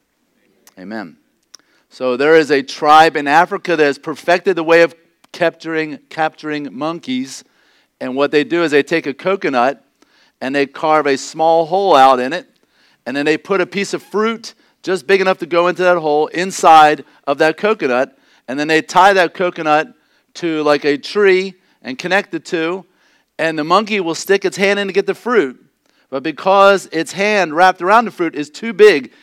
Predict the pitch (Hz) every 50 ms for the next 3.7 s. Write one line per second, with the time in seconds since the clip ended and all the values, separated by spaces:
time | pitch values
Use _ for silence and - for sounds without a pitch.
0 | _ _ _ - 160 147 180 214 220 214 - 208 202 196 - - 165 185 196 196
1 | 185 175 175 - 196 214 233 - 170 127 117 123 131 - _ _ _ _ _ _
2 | _ _ _ _ _ _ _ _ _ _ _ - - 165 180 175 220 220 220 -
3 | - - 233 240 254 247 - 156 135 107 90 - - _